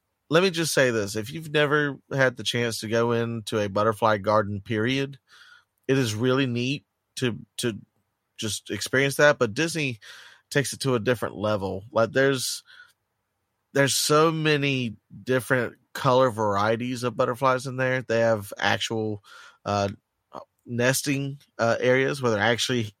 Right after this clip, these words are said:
cocooned and grow and they hatch, and, you know, it, it happens all throughout the festival. And,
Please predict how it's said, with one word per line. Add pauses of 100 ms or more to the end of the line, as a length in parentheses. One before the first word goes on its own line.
cocooned
and
grow
and (100)
they
hatch,
and, (800)
you
know,
it,
it (100)
happens
all
throughout
the
festival.
And,